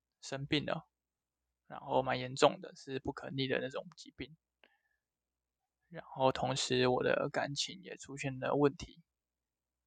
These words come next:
那因为我那个时候工作并不是在我熟悉的环境，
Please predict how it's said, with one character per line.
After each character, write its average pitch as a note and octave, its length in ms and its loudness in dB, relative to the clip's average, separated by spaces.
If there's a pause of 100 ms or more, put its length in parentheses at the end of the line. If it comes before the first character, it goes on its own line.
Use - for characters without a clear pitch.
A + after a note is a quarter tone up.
(420)
那 C3 420 8
因 C#3+ 180 4
为 C3+ 140 12
我 C3 220 6
那 C3 140 2
个 C3 80 4
时 C3 160 0
候 C3 180 10
工 C3 240 0
作 C3 480 8
并 C3+ 400 -8 (400)
不 C3 140 -8
是 C#3 180 4
在 C3+ 220 12
我 C3 160 4
熟 - 180 2
悉 - 160 2
的 C3+ 60 4
环 - 240 0
境， - 240 -12